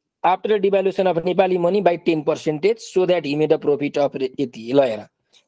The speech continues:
वीरेन्द्रले चाहिँ के गरेछ भने केही क्यानेडियन डलर किनेछ। भन्नुको मतलब वीरेन्द्रसँग त नेपाली पैसा थियो सुरुमा, वीरेन्द्रसँग सुरुमा के रहेछ? नेपाली पैसा थियो, त्यही भएर त उसले क्यानेडियन डलर किनेको हो नि त, होइन? सुरुमा। So यहाँ म लेख्दैछु,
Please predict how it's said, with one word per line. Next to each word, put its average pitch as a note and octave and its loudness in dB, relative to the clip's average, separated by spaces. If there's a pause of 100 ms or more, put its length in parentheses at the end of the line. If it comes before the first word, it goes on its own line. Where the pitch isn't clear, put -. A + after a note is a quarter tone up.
(320)
वीरेन्द्रले C4 2
चाहिँ B3 -2
के C4+ 4
गरेछ B3 4
भने A3+ 2
केही B3+ 0
क्यानेडियन A#3 2
डलर A3+ 2
किनेछ। A3+ 0 (460)
भन्नुको G#3+ 0
मतलब G#3 0 (880)
वीरेन्द्रसँग G3+ 0
त F3+ 2
नेपाली F3 0
पैसा E3+ -2
थियो E3 -2
सुरुमा, E3 -2 (460)
वीरेन्द्रसँग G3 2
सुरुमा G#3 2
के G#3+ 2
रहेछ? F#3+ 0 (420)
नेपाली F3 0
पैसा F3+ 2
थियो, E3 -4 (400)
त्यही G3+ 6
भएर G3 2
त C4 2
उसले A#3+ -2
क्यानेडियन G3+ 2
डलर F3 2
किनेको D3+ 0
हो E3+ 2
नि F#3+ 0
त, A#2 -2 (280)
होइन? F#3 2 (440)
सुरुमा। D3+ 0 (440)
So A3 0 (260)
यहाँ E3+ 2
म F3+ 6
लेख्दैछु, C#3+ -2